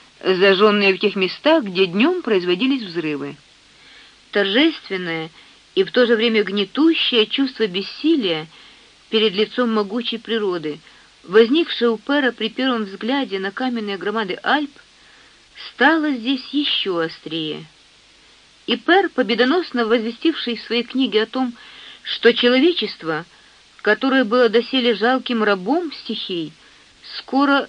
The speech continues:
запряжёт гром в свою триумфальную колесницу и будет погонять его бурей вместо бича. Теперь,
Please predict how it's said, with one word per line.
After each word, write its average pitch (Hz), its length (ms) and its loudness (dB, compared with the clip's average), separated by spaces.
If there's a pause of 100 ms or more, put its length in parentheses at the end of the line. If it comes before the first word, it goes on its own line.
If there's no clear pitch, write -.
запряжёт 220 560 2
гром 269 380 0
в 262 40 -10
свою 226 220 -2
триумфальную 220 720 0
колесницу 202 840 -6 (1900)
и 202 120 -2
будет 233 380 0
погонять 233 600 0
его 233 180 -2
бурей 180 520 -4 (600)
вместо 202 460 0
бича. 190 520 -4 (1040)
Теперь, 320 400 6